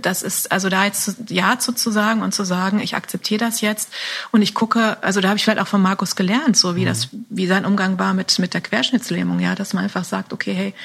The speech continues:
Speaker 1: ich, ich kann ihn nicht zurückholen und ich muss jetzt irgendwie gucken, dass ich für mich und mein, mein Kind, äh, da rauskomme,
Speaker 2: Mhm.
Speaker 1: dass ich irgendwie das Beste draus mache. Und, ähm, von daher ist diese Offenheit, äh, immer geblieben, danach
Speaker 2: Ja.
Speaker 1: auch. Ja.
Speaker 2: Sie,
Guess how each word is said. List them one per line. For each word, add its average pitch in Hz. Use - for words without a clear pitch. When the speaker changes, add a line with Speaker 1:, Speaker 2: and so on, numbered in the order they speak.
Speaker 1:
ich, -
ich 220
kann 220
ihn 226
nicht 208
zurückholen 208
und 185
ich 208
muss 202
jetzt 190
irgendwie 196
gucken, 214
dass 196
ich 185
für 190
mich 202
und 190
mein, 190
mein 190
Kind, 208
äh, 175
da 175
rauskomme, 220
Speaker 2:
Mhm. 165
Speaker 1:
dass 165
ich -
irgendwie 180
das 185
Beste 180
draus 175
mache. 190
Und, 175
ähm, 175
von 175
daher 175
ist 185
diese 175
Offenheit, 175
äh, 170
immer 208
geblieben, 185
danach 143
Speaker 2:
Ja. 170
Speaker 1:
auch. 165
Ja. 180
Speaker 2:
Sie, 110